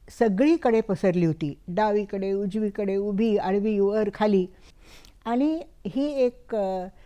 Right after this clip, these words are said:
सिनेधंद्याची मंडईच होती म्हणा ना. एकदा डीटी ग्रुपमधनं बाहेर पडलं की मला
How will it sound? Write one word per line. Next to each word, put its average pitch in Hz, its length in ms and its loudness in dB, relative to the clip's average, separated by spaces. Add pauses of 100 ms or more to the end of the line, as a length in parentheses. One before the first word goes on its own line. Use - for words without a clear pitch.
(220)
सिनेधंद्याची 240 720 0
मंडईच 196 540 2
होती 185 200 -2
म्हणा 160 260 -2
ना. 156 100 -6 (520)
एकदा 180 440 -2 (220)
डीटी 175 220 -4
ग्रुपमधनं 175 540 -4
बाहेर 165 240 -4
पडलं 185 420 0 (380)
की 214 80 -4
मला 208 300 -2